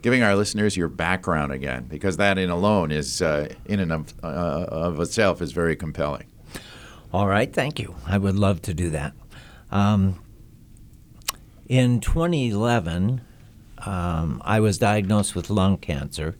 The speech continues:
Speaker 2: and, uh, paid the ultimate price, I guess. It took me one, re-, the removal of one entire lung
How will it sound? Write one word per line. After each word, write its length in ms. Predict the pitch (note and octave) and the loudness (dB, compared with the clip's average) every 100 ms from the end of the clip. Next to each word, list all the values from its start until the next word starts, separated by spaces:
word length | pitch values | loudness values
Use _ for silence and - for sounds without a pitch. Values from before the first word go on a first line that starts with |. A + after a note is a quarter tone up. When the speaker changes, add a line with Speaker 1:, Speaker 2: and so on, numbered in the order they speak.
| - - - - - - | -14 -20 -20 -20 -20 -4
Speaker 2:
and, 560 | F#2+ G2 F#2 F2+ F#2 | 0 2 2 2 2
uh, 360 | F#2 F2 F2 E2 - - - - - - - | 2 0 -2 -4 -10 -20 -20 -20 -20 -20 -4
paid 200 | D#3 D#3 | 0 0
the 120 | B2+ | 2
ultimate 420 | A#2 A2+ G2+ F#2 - | 2 2 0 0 2
price, 400 | A#2 G#2+ E2+ - | 4 4 2 -2
I 100 | F2+ | 0
guess. 380 | F2 F#2 G#2+ | 0 0 0
It 160 | G2 - | -2 0
took 240 | B2 G#2 | -2 0
me 340 | A2 A2+ A2+ G#2+ | 0 2 4 2
one, 460 | G2+ A2+ A#2 G2+ - - | 0 2 2 -2 -10 -10
re-, 440 | G#2 G#2 A2 A2 | -2 2 2 0
the 180 | F#2 G#2 | 0 2
removal 680 | G2+ G#2+ A#2+ G#2+ G#2 G2 F#2 | 4 4 4 4 4 4 2
of 180 | G#2 F2 | -2 -2
one 360 | G2 A#2 B2 D3 | 2 4 6 4
entire 460 | D3 D3+ C#3 C3 | 2 2 2 2
lung 400 | A#2+ B2+ G#2 G2+ | 0 2 2 0